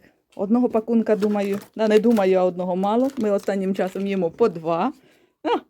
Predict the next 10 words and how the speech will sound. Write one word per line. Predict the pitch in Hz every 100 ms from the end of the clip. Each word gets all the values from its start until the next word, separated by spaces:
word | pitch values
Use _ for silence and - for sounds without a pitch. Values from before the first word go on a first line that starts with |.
| _
з | 220 190
землі | 202 240 233 190
прямо | 208 208 220
сюди. | 233 196 185
Оце | 220 427 - 440 508 508
так, | 508 -
так. | - 214 240 269 - _ _ _ _ _ _
Ну, | 415 370 196
спецназовська | - - 220 208 214 220 214
підготовка. | 214 202 214 214 233 214 - 190